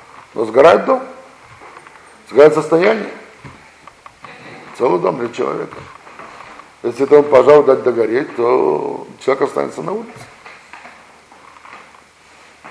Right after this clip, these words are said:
И сгорает завод, бизнес, офис человека. Как быть в этом случае? Можно тушить или нет? Еврею запрещено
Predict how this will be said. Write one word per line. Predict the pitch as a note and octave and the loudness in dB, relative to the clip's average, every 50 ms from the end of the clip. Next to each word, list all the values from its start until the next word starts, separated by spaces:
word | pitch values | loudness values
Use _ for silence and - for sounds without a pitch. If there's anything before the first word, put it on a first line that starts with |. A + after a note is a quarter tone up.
| - - | -16 -12
И | - C3+ | -12 -10
сгорает | C3 A#2+ A#2+ B2+ C#3 D3 C#3 - | -8 0 6 8 8 8 8 6
завод, | B2+ A2 A2 B2 D3 D#3 - - - - - - - - - - - - - - - - - - - - - - - - _ _ _ _ _ _ - _ _ - - - - - - - - - | 2 2 4 4 2 2 0 -6 -14 -16 -18 -20 -20 -20 -20 -20 -20 -20 -20 -20 -20 -20 -20 -20 -20 -20 -20 -20 -20 -20 _ _ _ _ _ _ -20 _ _ -20 -20 -20 -20 -20 -20 -20 -20 -20
бизнес, | D#2+ F#2+ A2+ A#2+ C#3 C#3+ C3 - | -16 -14 -10 -6 -6 -6 -4 -4
офис | B2+ B2 C3 C#3+ | -6 -6 -6 -10
человека. | - - C3+ C3+ C#3 C3 - - - - - - - - - - - - _ _ _ _ _ _ _ _ - - - - - - - - - - - - - - - - | -12 -8 -8 -6 -6 -6 -6 -8 -10 -14 -18 -20 -20 -20 -20 -20 -20 -20 _ _ _ _ _ _ _ _ -20 -20 -20 -20 -20 -20 -20 -20 -20 -20 -20 -20 -20 -20 -6 0
Как | - D3+ D#3 D3+ | 2 2 4 4
быть | D#3 C#3+ | 2 0
в | D3+ | 0
этом | C#3+ C3 A#2+ G#2 | 0 -2 -2 -6
случае? | - G#2 G2 G#2 A2 | -8 -10 -8 -8 -4
Можно | A2+ B2+ B2+ B2+ B2+ | -2 -2 -2 -2 -2
тушить | C#3 C3 A2 - - | -6 -6 -6 -6 -8
или | B2 A2+ A2 | -8 -8 -8
нет? | G#2+ G2 - - - - - - - _ _ - - _ - - - - - - - - - - - - - - - - - - - - - - - | -10 -14 -16 -18 -20 -20 -20 -20 -20 _ _ -20 -20 _ -20 -20 -20 -20 -20 -20 -20 -20 -20 -20 -20 -20 -20 -20 -20 -20 -20 -20 -20 -20 -20 -20 -14
Еврею | G#2 G#2+ G#2+ A2+ B2+ C#3 D3 D#3 - - - - - - - - - - - | -10 -4 0 4 4 4 4 2 -2 -8 -14 -18 -18 -12 -10 -8 -8 -2 4
запрещено | C#3+ D#3 D3+ - - C#3 C3 A2+ - - B2+ A#2+ A#2+ B2+ C3 C#3 D3+ D#3 - | 6 6 6 6 4 0 -2 -2 -2 -4 -4 -2 0 0 2 2 2 0 -4